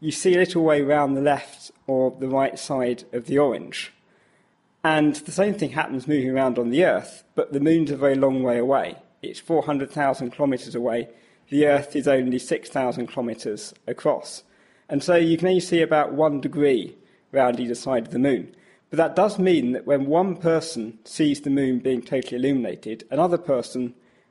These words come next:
will see one degree round the unilluminated side of the moon. And so that leads to a difference of about an hour and a half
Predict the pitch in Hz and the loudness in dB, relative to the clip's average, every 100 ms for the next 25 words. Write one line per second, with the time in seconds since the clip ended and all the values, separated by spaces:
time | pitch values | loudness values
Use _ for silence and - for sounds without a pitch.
0 | - 147 135 160 143 135 131 _ _ _ | -8 -6 -2 2 2 2 -2 _ _ _
1 | 156 156 147 135 131 131 131 - 139 135 | 0 2 2 0 2 4 2 -2 0 2
2 | 127 - 151 147 135 135 120 117 113 131 | 0 0 2 4 4 2 2 0 -2 -6
3 | 107 - 127 117 113 - _ - 110 131 | -10 -4 -2 0 -4 -10 _ -12 -4 0
4 | 147 95 - - _ _ _ _ - 147 | 2 0 -6 -20 _ _ _ _ -6 -2
5 | - 170 202 - 170 165 - 165 170 156 | 0 2 2 2 0 0 -2 -2 -2 -2
6 | 139 - 151 160 165 - 147 147 151 143 | -4 -2 -2 2 2 0 -2 0 0 0
7 | 139 131 160 104 - - | -2 0 0 0 -4 -12